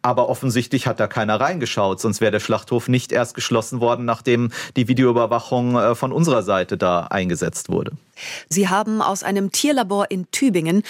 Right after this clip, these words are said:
Speaker 2: wo Versuche an Affen durchgeführt wurden, Bilder veröffentlicht, die schockierten. Zweitausendvierzehn war das. Und das führte dann auch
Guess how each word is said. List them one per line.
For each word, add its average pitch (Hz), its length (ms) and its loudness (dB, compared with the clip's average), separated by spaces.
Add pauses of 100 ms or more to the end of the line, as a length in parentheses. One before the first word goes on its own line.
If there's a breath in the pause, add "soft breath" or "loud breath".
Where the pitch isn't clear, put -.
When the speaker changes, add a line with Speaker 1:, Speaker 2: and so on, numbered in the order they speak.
(240 loud breath)
Speaker 2:
wo 202 160 2
Versuche 196 420 0
an 180 100 0
Affen 190 320 -2
durchgeführt 165 640 -2
wurden, 170 380 0 (400 loud breath)
Bilder 254 260 2
veröffentlicht, 214 720 -4
die 190 80 0
schockierten. 190 680 0
Zweitausendvierzehn 220 1040 -2
war 214 180 0
das. 277 280 -2 (280 loud breath)
Und 208 120 0
das 202 140 2
führte 262 280 0
dann 190 220 0
auch 202 300 -2